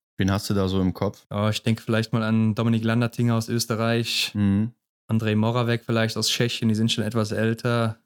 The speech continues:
Speaker 2: Ja, Simon Eder muss man auch mal gucken, Julian Eberhardt, das sind so die Österreicher,
Speaker 1: Ja.
Speaker 2: die alle schon was älter sind. Da muss man mal sehen, ob die noch lange dabei sind. Ja, Simon Schemp muss man auch mal gucken, wobei ich nicht denke, dass er jetzt so abtreten wird.
Speaker 1: Nee, kann ich mir auch nicht vorstellen.
Speaker 2: Nee, das denke ich auf gar keinen Fall.
Speaker 1: Mhm.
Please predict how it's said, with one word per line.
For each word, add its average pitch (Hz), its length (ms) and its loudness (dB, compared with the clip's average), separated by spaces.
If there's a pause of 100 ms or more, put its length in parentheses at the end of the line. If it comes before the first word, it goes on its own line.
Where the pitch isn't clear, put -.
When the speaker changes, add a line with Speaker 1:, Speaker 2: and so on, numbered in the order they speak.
(120)
Speaker 2:
Ja, 104 200 0
Simon 107 260 2
Eder 120 220 0
muss 120 180 0
man 117 80 -2
auch 135 140 0
mal 139 140 2
gucken, 139 360 -2
Julian 123 260 2
Eberhardt, 135 460 0
das 113 100 -2
sind 135 120 2
so 123 80 2
die 123 100 0
Österreicher, 107 540 0
Speaker 1:
Ja. 98 80 4
Speaker 2:
die 98 60 2
alle 110 120 2
schon 113 160 0
was 107 120 0
älter 131 340 0
sind. 131 400 0
Da 104 160 0
muss 113 180 2
man 117 100 2
mal 110 120 2
sehen, 113 340 2
ob 110 220 -6
die 123 120 2
noch 127 320 0
lange 120 420 2
dabei 127 420 0
sind. 135 680 0
Ja, 98 180 0
Simon 107 260 2
Schemp 117 320 0
muss 117 100 2
man 110 100 0
auch 110 100 0
mal 117 120 2
gucken, 113 300 -2
wobei 107 180 0
ich 107 140 -4
nicht 110 180 0
denke, 107 240 0
dass 101 160 0
er 107 140 -2
jetzt 101 200 -2
so 104 140 0
abtreten 110 500 -2
wird. 110 280 0
Speaker 1:
Nee, 82 160 0
kann 95 180 0
ich - 100 -4
mir 90 80 0
auch 85 120 -4
nicht 95 160 -2
vorstellen. 90 560 0 (140)
Speaker 2:
Nee, 87 180 -2 (160)
das - 220 -8
denke 95 180 0
ich - 100 -6
auf 95 160 -2
gar 98 140 0
keinen 101 200 0
Fall. 101 360 -2
Speaker 1:
Mhm. 92 300 0